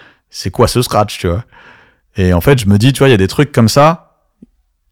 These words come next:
il vaut mieux les laisser de côté et, et vraiment miser sur les trucs que tu maîtrises à fond, et cetera, plutôt que d'aller chercher les trucs super, euh, euh, pointus, euh, que au final, qui au final vont pas faire une différence de ouf dans le set et vont juste te mettre une épreuve technique en plus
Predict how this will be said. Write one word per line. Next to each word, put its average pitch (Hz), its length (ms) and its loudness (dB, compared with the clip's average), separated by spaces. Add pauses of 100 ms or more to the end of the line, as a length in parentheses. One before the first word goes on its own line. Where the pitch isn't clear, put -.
il 110 120 0
vaut 117 140 4
mieux 139 240 6
les 131 120 4
laisser 123 240 2
de 113 60 -2
côté 123 720 2
et, 110 160 0
et - 20 2
vraiment 120 260 4
miser 127 280 4
sur 107 140 -2
les 107 60 2
trucs 120 200 -4
que 113 80 -2
tu 110 160 -4
maîtrises 107 400 2
à 90 100 2
fond, 120 460 2
et - 40 2
cetera, 107 460 2
plutôt 113 300 -2
que 104 80 -6
d'aller 98 180 2
chercher 110 420 -2
les 101 120 0
trucs 117 260 -2
super, 107 400 0
euh, 101 140 2 (500)
euh, 92 140 0
pointus, 113 680 2
euh, 92 220 2
que - 100 -6
au 98 80 2
final, 104 320 -4
qui - 160 -4
au 92 60 0
final 113 200 2
vont 92 120 0
pas 98 140 0
faire 107 160 -2
une 101 100 0
différence 101 480 0
de 101 60 0
ouf 117 200 2
dans 104 80 2
le 101 80 2
set 123 320 0
et 92 80 -2
vont 92 160 2
juste 107 240 -4
te 120 60 0
mettre 110 240 2
une 95 100 2
épreuve 98 340 0
technique 107 360 -2
en 95 100 0
plus 123 340 -2